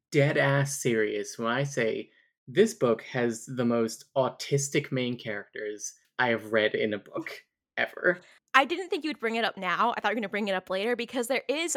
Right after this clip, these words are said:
Speaker 2: like, one exact part where they mention, uh, Colin flapping
Speaker 1: Yeah.
Speaker 2: his hands around, and I'm like, "Oh, like,
Speaker 1: The boy
Speaker 2: got a
Speaker 1: flaps.
Speaker 2: tick."
Speaker 1: Bo-
Speaker 2: Yeah.
Speaker 1: both of them, too.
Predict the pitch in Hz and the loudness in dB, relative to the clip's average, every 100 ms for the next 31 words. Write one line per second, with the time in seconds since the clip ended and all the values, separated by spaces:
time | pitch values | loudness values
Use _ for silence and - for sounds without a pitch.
0 | - 208 - 202 220 233 208 208 190 - | -4 -8 -6 -2 0 0 -4 0 0 0
1 | - 214 196 165 - _ _ _ _ 214 | -4 0 0 -2 -8 _ _ _ _ -2
2 | 214 214 208 196 180 170 - _ - 220 | 2 2 2 -2 -2 -4 -6 _ -2 0
3 | 208 202 208 - 220 202 185 180 180 175 | 0 -4 -4 -6 -4 -2 -2 -2 -6 -12
4 | - _ _ 208 190 165 151 - - 214 | -14 _ _ 0 2 0 -2 -6 0 2
5 | 208 202 196 190 - - 233 202 233 277 | 4 2 -2 -4 -12 -6 0 4 12 12
6 | 220 - 170 180 220 240 262 320 415 - | 12 4 -6 -4 0 2 4 2 -2 -8
7 | - 277 294 320 571 233 208 254 160 214 | -2 0 2 2 4 4 0 -2 4 6
8 | 226 254 285 339 - 539 - _ - _ | 6 4 2 2 2 0 -2 _ -20 _
9 | _ _ _ 160 156 220 165 131 196 277 | _ _ _ 6 10 10 6 6 6 6
10 | 131 139 151 170 185 - - | 0 -4 0 2 2 2 -6